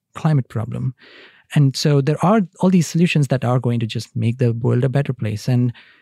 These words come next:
it's starting to happen. Again, not at pace, but at least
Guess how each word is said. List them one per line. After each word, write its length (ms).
it's 140
starting 340
to 80
happen. 380
Again, 380
not 220
at 140
pace, 380
but 280
at 180
least 340